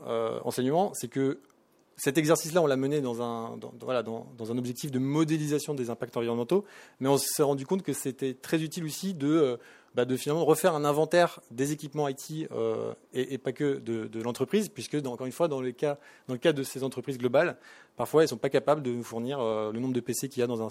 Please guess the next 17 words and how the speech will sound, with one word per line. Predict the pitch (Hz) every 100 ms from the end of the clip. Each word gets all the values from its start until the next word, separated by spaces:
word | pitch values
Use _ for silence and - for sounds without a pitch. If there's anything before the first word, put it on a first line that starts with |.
| -
dans | 113 110
un | 107 104 -
pays | 135
donné | 127 120 165 - - - - 135
ou | 147
le | 127
nombre | 139
de | 123
serveurs | 123 120 139
qu'il | -
y |
a | 123
dans | 113
un | 113
data | 107 113
center | 120 113
donné. | 110 113 190